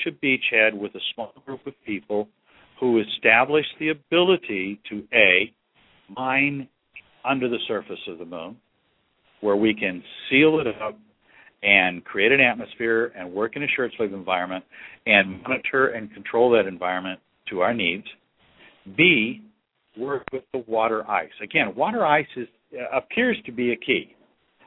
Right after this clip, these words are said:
Where there is water ice, there is the potential for us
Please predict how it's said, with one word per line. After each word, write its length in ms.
Where 180
there 280
is 260
water 380
ice, 260
there 200
is 160
the 60
potential 800
for 180
us 200